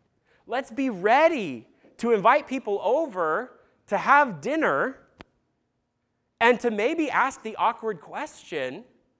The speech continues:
about where they're at spiritually and be able to maybe risk some of that, like, "Oh my goodness, I might be embarrassed."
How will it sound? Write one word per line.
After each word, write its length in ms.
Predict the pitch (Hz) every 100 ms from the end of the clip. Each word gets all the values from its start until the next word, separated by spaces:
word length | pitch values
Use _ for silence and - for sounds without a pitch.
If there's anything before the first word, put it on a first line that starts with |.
| _ _
about 320 | - 185 202 175
where 240 | 202 277
they're 160 | 262 208
at 240 | 220 196
spiritually 1040 | - 190 226 294 - - 135 117 107 147 - _ _ _ _ -
and 140 | 190
be 140 | 233 233
able 240 | 294 294
to 120 | -
maybe 280 | 220 190 277
risk 480 | 180 131 254 - -
some 260 | - 185 165
of 80 |
that, 260 | 156 143 135
like, 180 | 151 139
"Oh 140 | 175 190
my 160 | 123
goodness, 380 | 120 160 165 113
I 100 | 131
might 280 | 123 175 247
be 160 | 175 143
embarrassed." 580 | 117 123 151 135 76